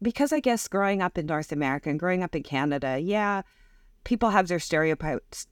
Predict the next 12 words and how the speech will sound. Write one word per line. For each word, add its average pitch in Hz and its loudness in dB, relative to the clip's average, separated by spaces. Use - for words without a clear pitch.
stereotypes 214 0
about 147 -2
Jews 151 -4
and 147 -2
this 151 -6
and 185 -4
that, 190 -2
but 196 0
it'd 202 2
be 214 0
very 240 2
rare. 180 0